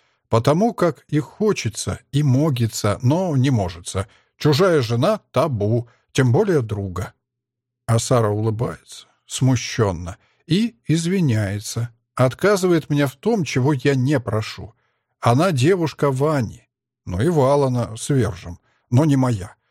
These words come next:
Уж не знаю, как на нее подействовал Ваня, но сам Валан говорил, что Асара перестала искать партнеров на стороне, замкнулась в этот треугольник перечисленных людей —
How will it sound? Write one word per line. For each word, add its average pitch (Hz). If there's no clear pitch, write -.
Уж 147
не 170
знаю, 143
как 139
на 123
нее 110
подействовал 110
Ваня, 170
но 147
сам 233
Валан 165
говорил, 139
что 147
Асара 170
перестала 113
искать 107
партнеров 151
на 175
стороне, 90
замкнулась 185
в 165
этот 156
треугольник 160
перечисленных 127
людей — 107